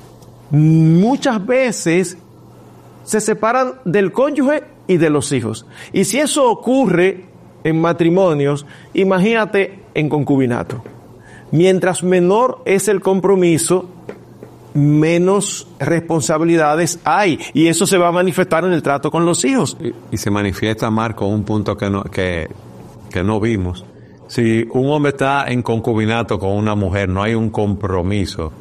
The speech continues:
Speaker 2: puede estar en concubinato con tres mujeres más y tener tres amantes más.
Speaker 1: Lo cual es
Speaker 2: No
Speaker 1: muy
Speaker 2: es
Speaker 1: común.
Speaker 2: acusado de, de poligamia ni nada.
Speaker 1: No, lo cual es muy común en nuestro país.
Speaker 2: Y en
Speaker 1: Eh,
Speaker 2: nuestro, en todos nuestros países,
Speaker 1: sí,
Speaker 2: pero
Speaker 1: eh,
Speaker 2: más en los países de América Latina,
Speaker 1: sí,
Speaker 2: pienso yo.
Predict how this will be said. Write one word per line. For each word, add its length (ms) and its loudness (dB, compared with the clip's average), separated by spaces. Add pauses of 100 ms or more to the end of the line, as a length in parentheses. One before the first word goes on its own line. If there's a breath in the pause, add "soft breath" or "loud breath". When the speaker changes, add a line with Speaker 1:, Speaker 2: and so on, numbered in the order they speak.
(320)
Speaker 2:
puede 160 0
estar 220 -2
en 100 -2
concubinato 680 -2
con 200 -6
tres 200 -2
mujeres 400 -4
más 340 -6
y 60 -6
tener 340 -4
tres 260 -2
amantes 500 -4
más. 380 -8
Speaker 1:
Lo 180 0
cual 220 0
es 140 -2
Speaker 2:
No 80 2
Speaker 1:
muy 100 2
Speaker 2:
es 40 0
Speaker 1:
común. 160 0
Speaker 2:
acusado 420 0
de, 260 0
de 140 -2
poligamia 680 -2
ni 100 -2
nada. 200 -2
Speaker 1:
No, 500 0
lo 140 0
cual 200 0
es 100 0
muy 140 2
común 320 0
en 100 0
nuestro 320 -2
país. 500 -6 (120)
Speaker 2:
Y 60 -2
en 80 -2
Speaker 1:
Eh, 20 0
Speaker 2:
nuestro, 280 -2
en 140 0
todos 280 0
nuestros 300 -2
países, 280 0
Speaker 1:
sí, 100 0
Speaker 2:
pero 140 2
Speaker 1:
eh, 40 0
Speaker 2:
más 180 0
en 80 0
los 100 2
países 400 0
de 320 2
América 420 0
Latina, 400 -2
Speaker 1:
sí, 60 -6
Speaker 2:
pienso 300 -2
yo. 160 0